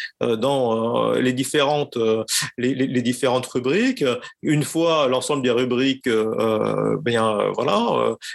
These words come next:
eh bien, on, on, on, on, on, on fait, on fait calculer, euh, le progiciel et ça donne une conclusion. Voilà, qui est, qui est pas la décision, encore une fois, en tant que telle, mais qui est, encore une fois,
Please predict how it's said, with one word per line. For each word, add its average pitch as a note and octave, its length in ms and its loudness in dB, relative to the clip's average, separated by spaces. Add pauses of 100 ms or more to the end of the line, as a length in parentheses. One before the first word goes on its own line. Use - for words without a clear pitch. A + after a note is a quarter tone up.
eh A2 80 -4
bien, C3 180 0
on, A#2+ 300 0
on, C#3+ 180 0
on, - 680 0
on, B2+ 160 0
on, C3+ 240 0
on - 20 -2
fait, - 380 0
on B2+ 80 0
fait D3 180 0
calculer, C#3+ 600 0 (360)
euh, G#2+ 600 2
le A#2 160 2
progiciel D#3+ 720 0
et B2+ 100 2
ça B2 160 -2
donne E3+ 180 0
une D3+ 120 -2
conclusion. C#3 560 0 (1080)
Voilà, A#2+ 320 -2 (240)
qui C3 200 -2
est, F#3+ 220 0 (460)
qui D#3+ 140 0
est D#3+ 100 2
pas D#3+ 380 0 (140)
la C3+ 200 2
décision, C3 500 0
encore G#2+ 220 0
une G#2+ 100 -4
fois, A2 180 -4
en - 40 -6
tant A2+ 140 0
que - 80 -12
telle, G#3+ 240 0
mais A2+ 160 -2
qui - 180 -4
est, G3+ 180 2 (280)
encore - 240 0
une - 60 -6
fois, G#3 260 0